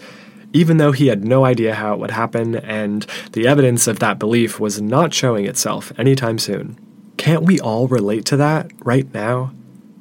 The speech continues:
Doesn't it feel like sometimes the world around us is in need of so much help, but we just don't have the right tools or the proper solutions or the right partnerships to get it done?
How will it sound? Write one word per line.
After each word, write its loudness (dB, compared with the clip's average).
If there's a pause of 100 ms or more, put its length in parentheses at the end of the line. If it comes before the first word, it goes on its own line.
(260)
Doesn't 4
it 0
feel 4
like 2
sometimes 0
the -6
world -2
around 0
us -2
is -6
in -4
need -6
of -8
so 2
much 0
help, -2
but -4 (380)
we 2
just 2
don't 4
have 4
the 2
right 0
tools 0
or -8
the -6
proper 0
solutions 0
or -4
the 0
right 2 (320)
partnerships 0
to 0
get 0
it -2
done? -2